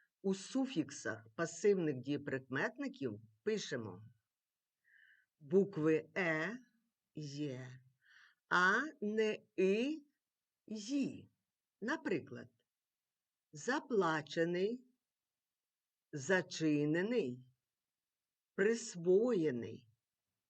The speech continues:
Друге. Одну букву «н». Розказаний, бажаний, закінчений. Отже, запам'ятайте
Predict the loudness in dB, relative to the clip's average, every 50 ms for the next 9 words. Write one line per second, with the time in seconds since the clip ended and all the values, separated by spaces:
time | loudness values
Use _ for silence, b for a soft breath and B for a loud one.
0 | _ _ _ _ _ _ _ _ _ _ _ _ _ _ _ _ _ _ _ _
1 | _ _ _ _ _ _ -2 2 2 4 4 2 0 -2 -6 -8 _ _ _ _
2 | _ _ _ _ _ _ _ _ _ _ _ _ _ _ 4 4 4 4 4 2
3 | 4 6 6 6 6 6 2 -2 -6 _ -12 -10 -2 2 2 2 2 0 -6 -4
4 | 0 0 0 0 -2 -10 _ _ _ _ _ -6 -2 -2 -2 -2 -2 -6 -10 -12
5 | -16 -20 -20 _ _ _ _ _ _ _ _ _ _ _ _ _ _ _ _ _
6 | _ _ -4 0 2 2 0 0 -6 -10 -4 0 2 2 2 2 0 -2 -4 -4
7 | -2 -2 -4 -6 -8 -8 -10 -16 _ _ _ _ _ _ _ _ _ _ _ _
8 | _ _ -6 -2 0 2 2 2 0 -2 -4 -6 -4 -4 -4 -4 -4 -6 -6 -8
9 | -10 -14 _ _ _ _ _ _ _ _ _ _ -10 -10 -6 0 0 0 0 -2
10 | -6 -6 -2 -2 -2 -2 -4 -6 -10 -10 -10 -10 -14 -16 -18 -20 -20 _ _ _
11 | _ _ _ _ _ _ _ _ _ _ _ _ _ _ _ _ -4 -2 0 0
12 | -2 -4 -6 -4 -4 -2 -2 -4 -8 _ _ _ _ _ _ _ _ _ _ _
13 | _ -12 -4 0 0 0 0 0 -2 0 0 -2 -2 -2 -2 -2 -2 -2 -4 -6
14 | -8 -8